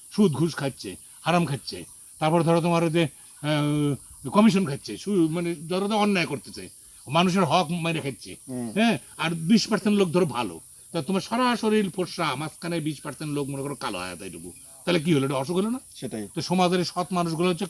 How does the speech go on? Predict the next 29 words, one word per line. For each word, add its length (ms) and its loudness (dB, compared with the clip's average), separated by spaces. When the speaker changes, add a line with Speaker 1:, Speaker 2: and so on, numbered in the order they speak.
Speaker 1:
এখন 180 -4
অসুখ। 580 -4
ওই 80 0
সৎ 280 0
মানুষগুলো 420 2
যতক্ষণ 340 0
অসৎ 220 -2
না 140 2
হচ্ছে, 400 -2
ততক্ষণ 280 4
পর্যন্ত 180 6
সমাজ 280 -2
ভালো 240 -6
হবে 160 -12
না। 80 -18
Speaker 2:
আচ্ছা, 400 -12
Speaker 1:
বুঝতে 160 0
পেরেছো? 240 4
Speaker 2:
আচ্ছা। 180 -2
Speaker 1:
তুমি 160 4
তো 180 6
সৎ 320 2
মানো-, 300 4
অসৎ 240 0
মানুষেরা 400 -2
সৎ 220 -4
করতে 200 -4
পারবে 240 0
না। 160 -8